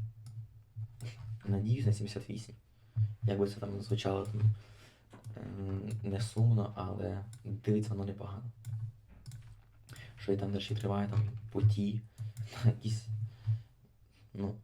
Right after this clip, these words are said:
на сто десять оптимістично, ну, як мінімум, там через дев'яносто п'ять сто, Тобто малювати десь якусь примерно от таку от карі-, картину, якщо без зняття сімдесят вісьми, прямо зараз. Тобто малювати от таку от картину.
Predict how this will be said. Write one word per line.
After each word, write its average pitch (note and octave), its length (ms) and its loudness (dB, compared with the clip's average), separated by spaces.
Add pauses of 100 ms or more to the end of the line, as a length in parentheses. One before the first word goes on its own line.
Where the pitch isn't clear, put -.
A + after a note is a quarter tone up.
(160)
на G2+ 80 2
сто G#2 100 2
десять G#2 300 4
оптимістично, G#2 600 2
ну, G2+ 80 0
як G#2 120 -4
мінімум, G2 400 0 (500)
там F#2+ 280 -4
через G2+ 340 -4
дев'яносто G2+ 380 0
п'ять G2+ 300 -2
сто, G#2 440 0 (1800)
Тобто G2 260 -2
малювати G#2 280 0 (100)
десь - 200 -8
якусь - 340 -10 (140)
примерно G2 380 -4 (500)
от G2 100 -6
таку - 200 -2
от G2+ 80 -2
карі-, G#2 400 -6
картину, C3+ 360 -6
якщо - 240 0
без G#2 240 0
зняття G#2 220 2
сімдесят - 340 2
вісьми, A#2 300 2 (540)
прямо G2 180 -2
зараз. G2+ 340 -4 (720)
Тобто G2+ 220 -6
малювати G2+ 260 0
от G2+ 60 -4
таку - 140 -2
от G2+ 120 2
картину. - 480 2